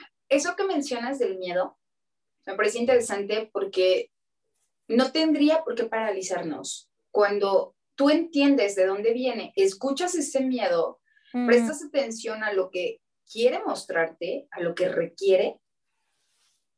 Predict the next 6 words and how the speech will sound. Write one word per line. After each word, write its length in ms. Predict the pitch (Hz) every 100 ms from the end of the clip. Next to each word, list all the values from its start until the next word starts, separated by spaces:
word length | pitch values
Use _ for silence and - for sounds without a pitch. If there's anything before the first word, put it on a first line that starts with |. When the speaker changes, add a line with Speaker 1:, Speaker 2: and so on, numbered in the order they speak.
| _ _ _ _ _ _ _ _ _ _ _ _ _ _ _ _ _ _ _ _ _ _ _ _ _ _ _ _ _ _ _ _ _ _
Speaker 2:
Yo 140 | 247 240
te 60 | -
Speaker 1:
¿Me 20 |
Speaker 2:
escucho. 300 | 226 339 254
Speaker 1:
escuchas? 360 | 466 - - _
Speaker 2:
¿Sí? 240 | - 339